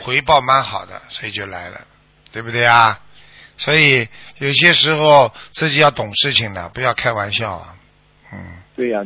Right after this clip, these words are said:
Speaker 2: 就是，呃，有时候就是对方求我啊，我又，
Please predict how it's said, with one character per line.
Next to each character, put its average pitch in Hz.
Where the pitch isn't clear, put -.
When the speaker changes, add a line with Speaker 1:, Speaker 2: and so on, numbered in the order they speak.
Speaker 2:
就 123
是， 117
呃， 101
有 127
时 -
候 151
就 160
是 156
对 151
方 143
求 110
我 110
啊， 104
我 101
又， 120